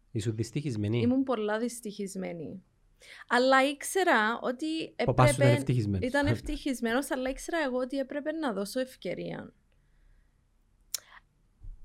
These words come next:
Speaker 2: Putting dad aside, ήξερα ότι... ήξερα πάντα ότι ήταν να έρθω πίσω.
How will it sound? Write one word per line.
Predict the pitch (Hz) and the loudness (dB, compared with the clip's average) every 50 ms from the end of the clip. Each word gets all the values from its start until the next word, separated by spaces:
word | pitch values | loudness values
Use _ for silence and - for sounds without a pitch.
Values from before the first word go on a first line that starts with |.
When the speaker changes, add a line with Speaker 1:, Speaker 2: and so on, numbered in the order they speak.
| - - - - - - - - - | -18 -20 -20 -20 -20 -18 -14 -2 0
Speaker 2:
Putting | 285 294 349 370 359 330 277 | 2 4 4 4 4 4 4
dad | 262 247 247 247 | 6 6 6 4
aside, | 254 240 233 - - 247 233 233 226 196 165 165 190 - - | 4 0 0 -2 -2 0 0 0 0 0 -2 -4 -6 -10 -2
ήξερα | - 269 262 262 - - - 349 339 302 262 226 214 202 202 - - - - - | -2 -2 -2 0 -4 -6 0 2 2 4 6 4 4 2 -2 -6 -12 -20 -20 -4
ότι... | - 240 240 220 262 254 - - - - - - | -2 -2 0 0 0 -2 -4 -6 -16 -20 -20 -20
ήξερα | - 202 - - 302 285 285 226 | -16 -12 -6 -2 0 2 2 2
πάντα | 196 226 226 233 247 240 233 214 | 4 4 6 6 6 4 2 0
ότι | 214 - | 0 -2
ήταν | 196 185 202 196 196 190 | -4 -4 -2 -2 -2 -2
να | 190 | -2
έρθω | 190 190 - - - 196 175 | -4 -4 -6 -8 -8 -8 -4
πίσω. | - 180 185 - - - 170 123 92 - 180 | -2 -2 -2 -2 -4 -6 -6 -8 -8 -10 -14